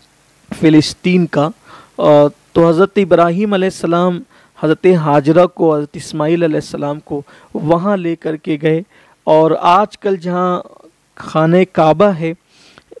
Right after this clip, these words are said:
तो चूँकि खाने काबा कई मरतबा तामीर हुआ है, पहली मरतबा फ़रिश्तों ने तामीर किया, फिर दूसरी मरतबा हज़रत आदम अलैहिस्सलाम ने तामीर किया, फिर जब तूफ़ान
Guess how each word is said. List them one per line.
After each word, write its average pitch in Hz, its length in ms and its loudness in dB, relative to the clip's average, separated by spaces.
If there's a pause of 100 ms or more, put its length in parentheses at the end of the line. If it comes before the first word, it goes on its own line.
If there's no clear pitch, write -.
(160)
तो 180 120 4
चूँकि 226 480 2
खाने 180 460 0
काबा 185 380 2 (140)
कई 233 200 0
मरतबा 180 480 0
तामीर 170 420 0
हुआ 147 200 -2
है, 139 80 -6 (680)
पहली 185 240 4
मरतबा 180 420 -2
फ़रिश्तों 170 560 -4
ने 190 120 0
तामीर 170 440 2
किया, 160 340 0 (560)
फिर 185 320 2
दूसरी 175 460 2
मरतबा 175 520 2
हज़रत 170 320 -4
आदम 175 340 2
अलैहिस्सलाम 175 520 2
ने 175 160 0
तामीर 175 420 -2
किया, 160 300 -2 (680)
फिर 226 240 2
जब 214 180 0 (140)
तूफ़ान 208 480 -4